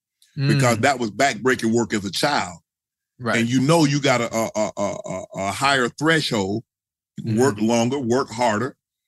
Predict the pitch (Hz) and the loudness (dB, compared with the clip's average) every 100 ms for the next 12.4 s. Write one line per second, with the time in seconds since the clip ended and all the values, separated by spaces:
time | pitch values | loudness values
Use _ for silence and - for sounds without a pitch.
0 | _ _ _ _ _ 107 117 117 113 117 | _ _ _ _ _ -2 0 0 0 -2
1 | 131 120 87 110 101 120 127 120 117 123 | 0 0 0 -4 -2 0 0 -2 -2 -2
2 | 123 113 120 120 113 113 120 127 190 170 | 0 2 2 0 0 0 -2 0 2 2
3 | 156 160 165 175 120 117 113 110 147 175 | 2 2 2 2 0 -4 -4 0 2 4
4 | 165 - 151 151 135 143 139 135 143 123 | 2 2 4 4 4 2 0 -2 -2 0
5 | 120 107 143 120 104 90 - 85 - _ | 0 2 2 0 -4 -8 -14 -18 -18 _
6 | _ _ _ - 113 110 - _ _ _ | _ _ _ -6 -2 -2 -4 _ _ _
7 | _ _ - 147 135 120 117 147 139 131 | _ _ -6 -2 -2 0 0 0 0 0
8 | 127 - 127 123 127 113 95 87 _ - | -2 0 0 2 0 0 -2 -8 _ -4
9 | 120 104 95 135 117 135 127 127 127 117 | 0 0 0 0 0 2 4 4 2 2
10 | 107 101 104 113 110 101 101 104 87 135 | 0 0 0 2 2 0 0 -2 0 0
11 | 131 123 110 101 104 101 - 92 85 98 | 2 2 0 -2 -2 -4 -6 -12 -10 -2
12 | 131 139 127 123 | 0 2 0 -2